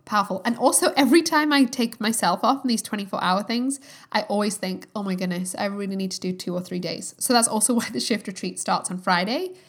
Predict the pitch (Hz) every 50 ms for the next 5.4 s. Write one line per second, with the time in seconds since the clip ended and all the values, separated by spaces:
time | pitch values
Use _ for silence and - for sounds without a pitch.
0 | - - _ _ _ _ _ - 220 196 196 190 196 196 185 190 180 - 175 180
1 | 156 - - 175 - - - 165 156 147 - - 185 - - - - 220 - -
2 | - 208 - - 196 190 190 185 185 185 - 185 185 - - 226 214 214 220 240
3 | 254 269 277 - - - - - 214 214 208 202 196 196 202 190 - - 254 240
4 | 220 202 202 196 196 185 - 185 - - 202 - 185 185 - - - - 202 190
5 | 190 196 190 190 185 180 185